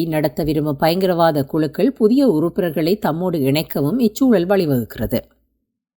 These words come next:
ஜனநாயக நாடுகள். சூடானை தவிர கடந்த மூன்று ஆண்டுகளுக்குள் ஆட்சி கவிழ்ப்பு இடம்பெற்ற ஏழு நாடுகளும்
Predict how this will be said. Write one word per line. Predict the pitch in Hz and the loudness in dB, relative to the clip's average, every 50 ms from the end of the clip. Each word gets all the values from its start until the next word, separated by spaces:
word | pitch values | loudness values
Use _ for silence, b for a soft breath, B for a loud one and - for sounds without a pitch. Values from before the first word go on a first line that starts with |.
| _ _ _ _ _ _ _ _ _ _ _ _ _ _ _ _ _ _ _ _ _ | _ _ _ _ _ _ _ _ _ _ _ _ _ _ _ _ _ _ _ _ _
ஜனநாயக | 127 131 - 190 185 196 233 262 311 302 302 285 269 262 175 | -6 2 4 4 6 6 4 4 2 0 0 2 2 2 2
நாடுகள். | 131 127 120 117 113 - - 120 - - _ _ _ _ _ _ _ _ _ _ _ _ _ _ _ | 2 0 0 -2 -2 -4 -6 -8 -10 -10 _ _ _ _ _ _ _ _ _ _ _ _ _ _ _
சூடானை | - - - 311 339 349 381 359 349 330 269 | -6 0 2 2 4 4 4 2 2 2 0
தவிர | - 208 185 175 185 190 | 0 0 0 2 2 2
கடந்த | 190 - 190 190 180 170 | 2 2 0 0 0 0
மூன்று | 165 170 185 214 240 226 226 214 196 | -2 0 2 2 4 4 4 4 4
ஆண்டுகளுக்குள் | 139 139 151 151 151 151 156 147 147 - - - 190 208 - - | 4 2 2 0 -2 -2 -2 -2 -2 -2 0 2 2 2 2 2
ஆட்சி | 139 160 196 196 - - | 2 0 0 0 -2 -8
கவிழ்ப்பு | 226 - 165 156 151 143 - 160 | -6 -2 -2 -2 -2 -2 -2 -4
இடம்பெற்ற | 151 151 151 151 151 156 151 - 185 160 147 | 0 0 0 0 0 -2 -4 -2 -2 -2 0
ஏழு | 160 180 208 220 202 175 | 4 4 4 4 4 2
நாடுகளும் | 143 135 135 135 135 135 143 131 135 156 | 0 0 0 0 -2 -2 -4 -4 -2 -2